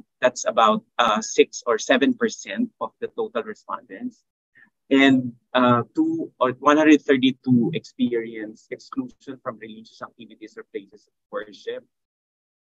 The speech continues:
Three point seven percent or hundred thirty-five of the respondents experience exclusion from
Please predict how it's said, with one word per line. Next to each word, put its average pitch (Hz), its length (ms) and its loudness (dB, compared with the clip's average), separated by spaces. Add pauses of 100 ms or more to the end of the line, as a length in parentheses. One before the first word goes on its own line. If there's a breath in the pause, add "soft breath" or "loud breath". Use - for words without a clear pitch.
(280)
Three 165 360 -8 (160)
point 143 200 2
seven 135 280 0
percent 120 400 -6
or 98 140 -4
hundred 127 320 -2
thirty-five 117 500 -2
of 110 60 -20
the 113 80 -2
respondents 107 760 -4
experience 120 680 -2
exclusion 135 640 -4
from 190 440 -4